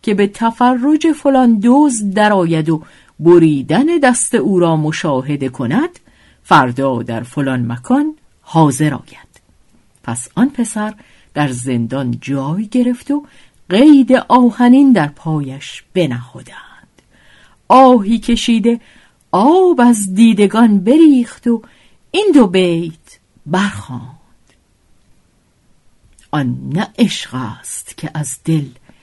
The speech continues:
به زبان می آید، وان نه عاشق که ز معشوق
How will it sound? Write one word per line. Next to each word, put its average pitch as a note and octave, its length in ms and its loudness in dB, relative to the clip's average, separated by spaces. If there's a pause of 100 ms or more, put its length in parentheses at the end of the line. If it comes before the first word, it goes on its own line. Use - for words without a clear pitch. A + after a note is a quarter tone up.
(240)
به D#3 120 -2
زبان D#3+ 680 -2 (100)
می C3+ 300 -6
آید، C#3 440 -12 (1160)
وان B2+ 480 -4
نه F3+ 160 0 (140)
عاشق E3 720 0 (380)
که E3 160 -4
ز D#3 140 -4
معشوق D3+ 840 -4